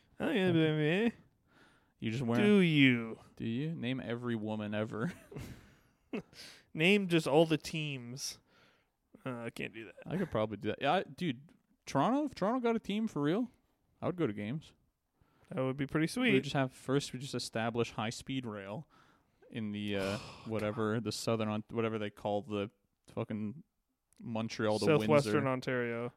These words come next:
Speaker 2: No, it's like Montreal
Speaker 1: Oh,
Speaker 2: to
Speaker 1: Montreal.
Speaker 2: Windsor is called something.
Speaker 1: Really?
Speaker 2: Yeah, like the something canal or some
Speaker 1: The
Speaker 2: bullshit.
Speaker 1: Lake,
Speaker 2: Okay,
Speaker 1: Lake,
Speaker 2: if this
Speaker 1: Lake
Speaker 2: fucking
Speaker 1: Boys.
Speaker 2: Sorry, I'm getting a lot of texts, blowing my shit up.
Speaker 1: He's getting mad over here.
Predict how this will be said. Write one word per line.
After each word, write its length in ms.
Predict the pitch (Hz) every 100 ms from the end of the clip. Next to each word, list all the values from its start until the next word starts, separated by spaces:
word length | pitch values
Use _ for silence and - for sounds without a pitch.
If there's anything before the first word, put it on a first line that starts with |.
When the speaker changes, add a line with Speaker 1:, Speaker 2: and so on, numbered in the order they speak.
| -
Speaker 2:
No, 100 | 123
it's 100 | 110
like 80 | 110
Montreal 400 | 110 110 - 113
Speaker 1:
Oh, 40 | 107
Speaker 2:
to 60 |
Speaker 1:
Montreal. 240 | - 202 156 113
Speaker 2:
Windsor 400 | - 117 117 120 -
is 140 | 120
called 300 | - 123 123
something. 500 | - 123 - 127 127 - _ - 311 _ _ _ _ _ _ _ -
Speaker 1:
Really? 340 | 160 311 247 _ _ 240
Speaker 2:
Yeah, 220 | 127 117
like 140 | 107 107
the 220 | 104 104 107
something 380 | - 117 117 107 -
canal 460 | 110 104 104 110 113
or 40 |
some 220 | - 117
Speaker 1:
The 60 | 113
Speaker 2:
bullshit. 200 | 120 127
Speaker 1:
Lake, 180 | 139 165 - - -
Speaker 2:
Okay, 80 | 170
Speaker 1:
Lake, 160 | 170
Speaker 2:
if 240 | 151 117 -
this 120 | 254
Speaker 1:
Lake 120 | 185
Speaker 2:
fucking 380 | - 175 131 175
Speaker 1:
Boys. 200 | 160 - - - - - _ _ - - _ _ _ _ _ - - _ _ _ -
Speaker 2:
Sorry, 120 | 104 95
I'm 80 |
getting 180 | 101 104
a 80 | 98
lot 220 | 95 95
of 120 | 95
texts, 400 | - 95 95 - -
blowing 220 | 98 101 98
my 100 | 92
shit 260 | - 98
up. 180 | 98 98 - _ _ _ _ _ _
Speaker 1:
He's 80 | -
getting 240 | 143 123
mad 280 | 117 120 123
over 240 | 120 120
here. 280 | 131 127